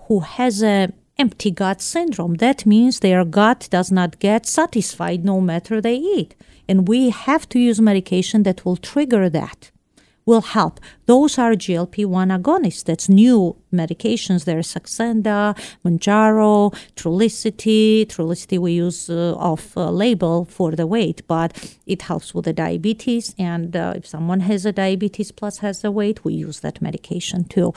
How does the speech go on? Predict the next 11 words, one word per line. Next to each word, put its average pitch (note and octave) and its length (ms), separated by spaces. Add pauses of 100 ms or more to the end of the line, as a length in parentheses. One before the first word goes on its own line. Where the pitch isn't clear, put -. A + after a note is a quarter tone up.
(500)
Ozempic, A#3+ 760 (180)
that's G3+ 240
a G3 240
newer G3 260
on G3 140
the G3 80
market F#3+ 600
too F#3 240
and F3 160
widely E3+ 500
used. G3 540